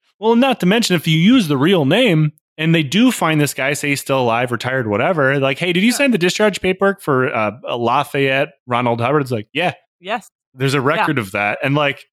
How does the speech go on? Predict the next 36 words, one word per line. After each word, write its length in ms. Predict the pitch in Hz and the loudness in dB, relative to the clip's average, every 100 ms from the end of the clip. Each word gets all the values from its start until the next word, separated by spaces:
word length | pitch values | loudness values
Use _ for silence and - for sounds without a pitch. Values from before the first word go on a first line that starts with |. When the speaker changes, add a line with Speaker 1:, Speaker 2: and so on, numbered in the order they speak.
| _ - | _ -14
Speaker 1:
instead 320 | 147 - 180 | -8 -4 0
they 80 | 196 | 0
just, 180 | 185 175 | -2 -2
like, 160 | 185 | 0
I 120 | 143 131 | 0 0
don't 180 | 143 | 0
know, 160 | 131 135 | 0 0
Calvin 560 | - - 139 156 147 143 | -2 -4 -2 0 0 0
Smith, 640 | 123 - 147 143 120 - - | -2 -4 -2 -2 -4 -8 -6
U 260 | 147 147 | 0 2
S 220 | 139 - - | 2 -2 -8
N 220 | 131 143 135 | -4 -2 -2
C 340 | - 139 135 | -2 0 2
or 100 | 113 | 2
whatever. 420 | 104 101 98 98 110 | 2 0 0 -2 -4
Speaker 2:
<laughs> 60 | |
Big 80 | - | -8
X. 680 | - _ _ - _ _ _ _ _ | -10 _ _ -20 _ _ _ _ _
Speaker 1:
Yeah, 140 | 143 | -10
fuck 340 | 127 - 107 - | -8 -4 -4 -2
yeah. 240 | 127 135 - | -2 -2 -4
And, 220 | 160 160 | -4 -4
in 260 | 185 233 208 | -2 0 0
case 280 | 139 160 - | 0 0 0
you're 80 | 170 | 0
wondering, 180 | 170 | 2
the 80 | 151 | 0
church 260 | 156 202 160 | 0 -2 -2
lost 380 | 135 139 147 - | 0 0 0 -2
the 160 | 143 | -2
shit 300 | 131 - 139 | 0 -2 -2
out 100 | 117 | -2
of 80 | 110 | -2
this 160 | 113 - | -2 -4
case. 460 | 131 107 110 - - | -6 -4 -6 -8 -6
Um, 640 | 117 113 113 113 113 110 | -2 0 0 -2 -4 -10